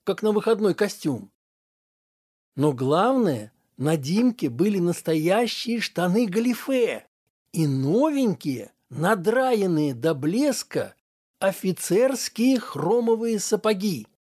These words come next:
чего на солдатах я точно никогда не видел. Единственная нелепая деталь Димкиного наряда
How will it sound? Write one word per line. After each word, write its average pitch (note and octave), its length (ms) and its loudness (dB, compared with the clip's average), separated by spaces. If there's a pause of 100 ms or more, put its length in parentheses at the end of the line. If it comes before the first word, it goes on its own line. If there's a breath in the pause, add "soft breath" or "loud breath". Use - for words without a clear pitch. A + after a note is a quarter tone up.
(260)
чего G3+ 440 2
на F3+ 120 2
солдатах E3+ 840 0
я E3+ 220 0
точно A#3 580 -2
никогда F#3+ 500 0
не F3+ 140 -2
видел. D3+ 480 -4 (1120)
Единственная E3 1000 0
нелепая F#3 680 2
деталь E3 540 0
Димкиного C3 760 0
наряда A3 680 0